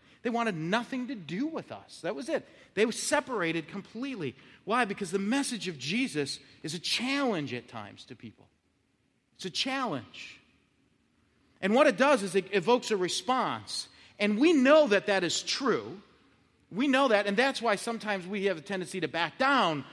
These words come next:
with truth, right? Sometimes it's easy to take a step backwards because that pressure can come on. I had no idea what w-, the response was gonna be when I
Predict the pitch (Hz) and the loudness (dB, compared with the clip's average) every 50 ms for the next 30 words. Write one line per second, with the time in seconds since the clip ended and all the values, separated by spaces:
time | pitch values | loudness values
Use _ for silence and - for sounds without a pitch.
0 | - - - - 175 160 - - - - 160 135 113 95 - - 123 143 175 - | -20 -18 -10 -4 -4 -4 -4 -4 -8 -6 -4 -6 -6 -8 -10 -8 -6 -6 -6 -6
1 | - - _ _ _ _ _ _ _ _ - - 175 160 175 190 185 165 143 165 | -10 -14 _ _ _ _ _ _ _ _ -10 -8 -8 -4 -2 -2 -2 -2 -2 -4
2 | 151 - 165 185 160 131 170 151 143 - 180 170 139 143 - - 190 175 - - | -6 -6 -6 -6 -6 -4 -4 -6 -6 -4 -6 -8 -8 -8 -8 -6 -6 -6 -4 -2
3 | 147 151 180 185 - - 156 131 110 104 98 107 - - - - - - - _ | -2 -2 -2 -2 -4 -4 -4 -4 -4 -6 -8 -10 -10 -10 -12 -14 -20 -20 -20 _
4 | - 156 143 - 190 160 139 185 190 - - - - 220 220 214 - - - 190 | -8 -8 -6 -4 -4 0 0 0 0 0 -4 -8 -2 0 0 0 0 0 -2 -2
5 | 151 131 117 - - - - - - - _ - 180 160 135 170 185 175 170 180 | -2 -4 -4 -8 -12 -20 -20 -20 -20 -18 _ -10 -8 -6 -2 0 2 4 4 4
6 | 214 220 185 139 113 104 104 127 147 - - - _ _ _ _ _ _ _ _ | 4 4 4 2 0 -4 -6 -10 -14 -16 -20 -20 _ _ _ _ _ _ _ _
7 | - - 208 269 277 233 202 180 185 196 185 175 156 151 156 151 143 175 151 131 | 2 6 6 8 8 8 4 4 4 4 6 6 6 4 4 2 0 0 0 0
8 | 123 135 175 202 165 - - 156 156 156 - - - 160 156 151 131 139 156 139 | 0 0 -2 -4 -6 -8 -4 -2 -2 -2 -2 -8 -10 -10 -10 -8 -8 -8 -8 -8
9 | 139 135 - - 156 151 165 - 139 127 120 143 139 131 120 135 139 143 143 131 | -8 -8 -8 -6 -6 -6 -6 -6 -8 -10 -8 -8 -8 -8 -6 -6 -6 -6 -6 -6
10 | 123 120 | -6 -6